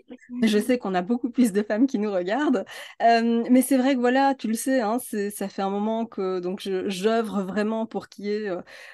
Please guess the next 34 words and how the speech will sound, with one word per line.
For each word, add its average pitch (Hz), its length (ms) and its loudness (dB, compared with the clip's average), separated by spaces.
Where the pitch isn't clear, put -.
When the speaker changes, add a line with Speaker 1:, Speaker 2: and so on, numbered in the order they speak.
Speaker 2:
une 226 380 4
vision 220 400 4
globale, 214 680 2
pour - 220 -16
qu'on 190 240 -4
puisse - 320 -6
expliquer 226 640 -2
le 208 140 -4
pourquoi 214 420 -4
du 190 140 -6
comment. 220 360 -2
J'œuvre 185 440 -4
vraiment 208 240 -4
pour 220 160 -8
que - 80 -4
les 185 140 -2
femmes 220 260 -6
puissent 226 320 -6
être - 320 -6
actrices - 560 -2
de 190 80 -2
leur 185 220 -2
parcours, 254 480 -2
qu'elles 214 160 -6
puissent - 200 -8
comprendre 240 640 -4
ce - 140 -6
qui - 180 -8
se - 100 -10
passe, - 380 -6
leur 214 280 -6
corps, 220 280 -2
et 196 60 -10
cetera. 202 400 -8